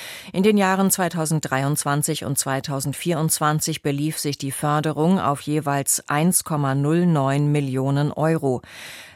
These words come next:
Das diesjährige Filmfestival Cologne beginnt am Donnerstag. Der deutsche Regisseur Tobias Eckerlin hat einen Studenten-Oscar gewonnen.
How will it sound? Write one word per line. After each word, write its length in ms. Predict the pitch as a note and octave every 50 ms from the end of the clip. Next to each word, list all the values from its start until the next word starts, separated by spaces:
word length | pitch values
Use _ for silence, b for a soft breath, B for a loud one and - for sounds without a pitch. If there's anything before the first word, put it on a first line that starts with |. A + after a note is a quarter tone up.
| B
Das 180 | - - - -
diesjährige 800 | - G3 G3 - - F3 F3 E3+ E3 E3+ E3 - E3+ E3 D#3+ D3
Filmfestival 840 | - - D#3+ D3+ D3+ D#3 D3+ - D#3 C#3+ C#3 - - C3+ C#3 C#3
Cologne 580 | - - D3+ C#3 C3+ C3+ C3+ C3+ D3 E3 E3 D#3
beginnt 600 | D3+ C#3+ - - C#3 C#3 C#3 C#3 C3 - - - -
am 220 | - D3+ D#3 D#3
Donnerstag. 720 | D3+ F3 F3+ F3 D3+ B2 - - - G#2+ F2 - - - - _ _ _ _ _ _ _ _ _ _ _ _ _ _ _ _ _ _ _ _ _ _ _ _ _ _ _ _ _ B B B B B B B B B B B B B
Der 120 | G#3+ A3 G#3+
deutsche 500 | G#3+ G#3+ A3+ B3 A#3+ - B3+ A#3 A3 G3+
Regisseur 680 | G#3 F#3+ G#3 G3 F#3 - - G3 F#3+ G3 G3 F#3+ F#3 F#3
Tobias 480 | - G3+ F3+ F3+ F#3+ G3 F#3+ F#3 F3+
Eckerlin 640 | - - B3+ - D4+ A#3 F#3 E3 E3+ G3+ B3+ C#4 A#3+
hat 160 | A#3+ A3 - -
einen 260 | F#3+ F#3 F#3+ F#3 F3+
Studenten-Oscar 1160 | F3+ - - G3+ F3+ F#3 F#3 G#3+ A3+ - A3+ F#3+ - - A#2 A#2 - - - D3 C3 B2+ B2+
gewonnen. 520 | C3 C#3 B2+ D3 C#3+ C#3+ C#3 C3 C#3 C#3+